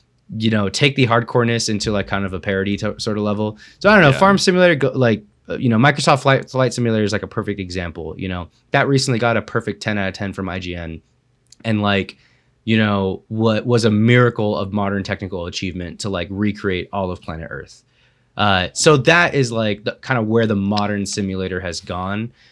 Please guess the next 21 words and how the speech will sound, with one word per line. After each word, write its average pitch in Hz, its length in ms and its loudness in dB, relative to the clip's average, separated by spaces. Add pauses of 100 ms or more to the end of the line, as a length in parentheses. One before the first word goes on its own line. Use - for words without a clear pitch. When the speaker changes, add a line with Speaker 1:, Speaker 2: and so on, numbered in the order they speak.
(360)
Speaker 1:
Um, 107 360 0
you 117 100 -2
know, 113 260 -2
I'm 147 280 4
a 107 80 0
huge, 160 760 0
huge 131 380 0
Stardew 117 340 0
Valley 98 340 0
fan. 104 560 -4 (680)
Uh, 95 440 -2
I 104 100 -4
wouldn't 113 600 -2
say 107 320 0
it's 113 220 0
a 110 80 6
realistic 135 640 2
representation 156 720 0
of 151 100 -4
farming. 185 500 -2 (540)
Um, 95 560 -2